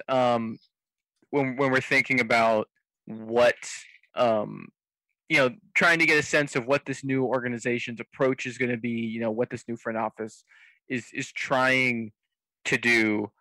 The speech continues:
I, I am curious to you, as someone who's, you know, followed the farm system really closely and then looked at it from really in-depth perspective for some time.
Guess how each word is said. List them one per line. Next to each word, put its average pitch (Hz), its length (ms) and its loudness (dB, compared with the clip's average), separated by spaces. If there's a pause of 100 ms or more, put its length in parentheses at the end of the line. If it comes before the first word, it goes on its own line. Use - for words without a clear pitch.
(340)
I, - 160 4
I 135 140 4
am 220 120 2
curious 180 320 2
to 135 80 -2
you, 127 60 4
as 123 80 0
someone 143 180 0
who's, 127 200 -4 (180)
you 135 80 -2
know, 113 80 -2 (180)
followed 147 440 4
the 123 80 -8
farm 135 240 0
system 127 440 -8 (120)
really 147 260 0 (160)
closely 135 540 0
and 117 100 -4
then 117 220 -8
looked 135 180 -6
at 127 100 0
it 117 140 -2 (340)
from 120 120 -10
really 123 140 0
in-depth 127 400 -2
perspective 120 560 -2
for 120 240 -6
some 113 440 -4
time. 107 600 -2